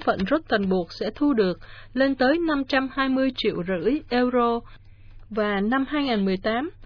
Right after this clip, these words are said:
con số này sẽ tăng lên năm trăm hai mươi chín triệu chín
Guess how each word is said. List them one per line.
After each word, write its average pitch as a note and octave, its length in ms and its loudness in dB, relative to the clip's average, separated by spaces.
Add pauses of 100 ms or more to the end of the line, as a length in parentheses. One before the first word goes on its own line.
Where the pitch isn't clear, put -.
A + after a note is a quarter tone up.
(220)
con C4 160 0
số C4 260 2
này G#3 220 0
sẽ - 240 -4
tăng B3 200 0
lên A#3+ 300 2 (260)
năm C#4 300 0
trăm B3+ 260 0
hai B3 160 0
mươi B3 160 2
chín C#4 300 0
triệu E3+ 340 0 (320)
chín C4 220 0